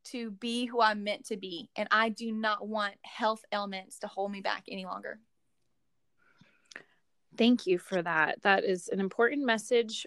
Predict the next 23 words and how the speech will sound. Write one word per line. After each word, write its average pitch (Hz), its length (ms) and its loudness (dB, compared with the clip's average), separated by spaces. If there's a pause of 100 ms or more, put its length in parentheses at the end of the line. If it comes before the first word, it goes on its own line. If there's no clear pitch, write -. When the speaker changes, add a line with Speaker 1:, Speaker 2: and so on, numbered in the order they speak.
Speaker 1:
<laughs> 269 140 -2 (400)
Speaker 2:
for 190 320 0
us 208 360 -4 (320)
busy 254 340 8
moms. 247 640 6 (680)
Most 226 300 -2
of 240 80 -4
us 233 180 -2
can 220 220 -10
find 208 500 -8
thirty 202 260 -4
minutes. 196 580 -8 (100)
And 185 440 -4
I 190 280 -6
think, 202 480 -6 (380)
you 214 120 -4
know, 196 160 -2
for 196 260 -4
me, 220 640 2 (920)
doing 214 360 2
Beachbody 208 480 2
workouts 196 540 2
myself, 196 800 2